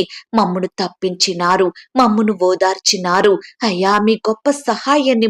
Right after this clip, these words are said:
మాకు అందించినారు. అందును బట్టి మీకు వందనాలు, స్తోత్రాలు. దేవా, మా పనులలో, మా ప్రయత్నాలలో మీరు మాకు తోడుగా ఉన్నారు. మా ప్రయాణమంతటిలో చక్కటి క్షేమాన్నిచ్చారు. ప్రతి ఆటంకం నుండి,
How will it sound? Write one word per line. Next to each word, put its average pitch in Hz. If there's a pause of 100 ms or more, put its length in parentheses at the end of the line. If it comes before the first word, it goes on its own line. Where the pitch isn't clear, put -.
మాకు 185
అందించినారు. 180 (320)
అందును 180
బట్టి 175
మీకు 185
వందనాలు, 180
స్తోత్రాలు. 180 (320)
దేవా, 196 (420)
మా 214 (180)
పనులలో, 180
మా 180 (120)
ప్రయత్నాలలో 180 (340)
మీరు 226
మాకు 196
తోడుగా 180
ఉన్నారు. 180 (300)
మా 226 (140)
ప్రయాణమంతటిలో 180 (400)
చక్కటి 262
క్షేమాన్నిచ్చారు. 185 (320)
ప్రతి 226 (260)
ఆటంకం 185
నుండి, 175